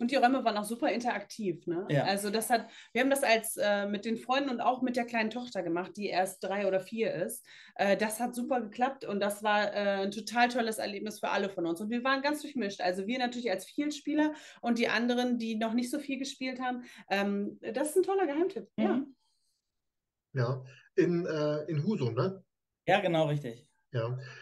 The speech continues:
Speaker 3: äh, ich hatte mit dem, mit dem André, äh, bin ich immer in Austausch gewesen, weil ich auch seine Räume natürlich dann im Rahmen der, der, des, der Rubrik Raumprofil vorgestellt habe. Und ich als alter Karussellbremser bin natürlich Luna Park,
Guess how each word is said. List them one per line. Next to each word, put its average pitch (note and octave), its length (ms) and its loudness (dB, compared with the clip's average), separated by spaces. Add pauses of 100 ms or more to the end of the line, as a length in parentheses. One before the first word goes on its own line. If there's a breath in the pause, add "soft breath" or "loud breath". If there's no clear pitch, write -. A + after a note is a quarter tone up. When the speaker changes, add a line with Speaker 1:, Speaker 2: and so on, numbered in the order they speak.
(160 loud breath)
Speaker 3:
äh, C3+ 240 6
ich C3 80 2
hatte F3 240 6
mit E3 180 -2
dem, D#3 260 -2
mit C#3+ 120 -2
dem C#3+ 140 -2
André, F#3 520 6
äh, D#3+ 100 -4
bin E3 140 -2
ich E3+ 60 -2
immer F3 120 2
in D#3 80 -2
Austausch F#3+ 380 2
gewesen, E3 400 0
weil D#3 120 0
ich D#3 40 -2
auch D3 120 -2
seine E3 240 4
Räume E3+ 240 2
natürlich E3 320 0
dann D#3 280 -2
im D3 140 -4
Rahmen D3+ 300 0
der, C#3+ 260 4
der, C#3 460 0
des, C3+ 360 -8
der C#3 120 -2
Rubrik D3 460 -4
Raumprofil F3 460 -2
vorgestellt F3+ 540 2
habe. F3 340 0 (440 loud breath)
Und D#3+ 160 -4
ich F#3 160 2
als D#3+ 100 0
alter E3 300 -2
Karussellbremser D3+ 840 6
bin D3 140 2
natürlich C#3 260 -2
Luna D#3+ 220 2
Park, D3+ 300 -2